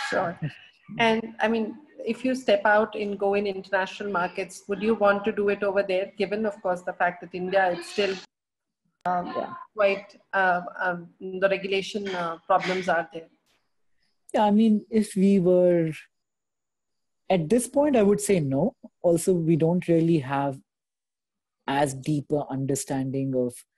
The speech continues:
Speaker 2: how a crypto exchange works versus somebody who might be an incumbent player right there. So I don't think we add too much of a,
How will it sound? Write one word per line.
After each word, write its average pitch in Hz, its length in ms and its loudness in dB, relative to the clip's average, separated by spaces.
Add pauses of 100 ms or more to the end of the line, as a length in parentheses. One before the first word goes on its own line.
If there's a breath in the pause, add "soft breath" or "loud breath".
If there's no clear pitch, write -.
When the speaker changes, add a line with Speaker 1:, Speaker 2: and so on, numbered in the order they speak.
(400)
Speaker 2:
how 131 480 -2
a 131 80 -2
crypto 135 440 -4
exchange 123 580 -4
works 113 480 -6
versus 117 420 -4
somebody 123 400 -4
who 117 120 -8
might 113 260 -6
be 123 100 -8
an 117 80 -4
incumbent 117 720 -8
player 113 320 -4
right 110 300 -6
there. 101 180 -6
So 135 160 -10
I 123 80 -4
don't 139 200 -8
think 151 180 -8
we 135 100 -2
add 123 260 -4 (640 soft breath)
too 135 120 -4
much 135 280 -2
of 131 180 -4
a, 120 320 -2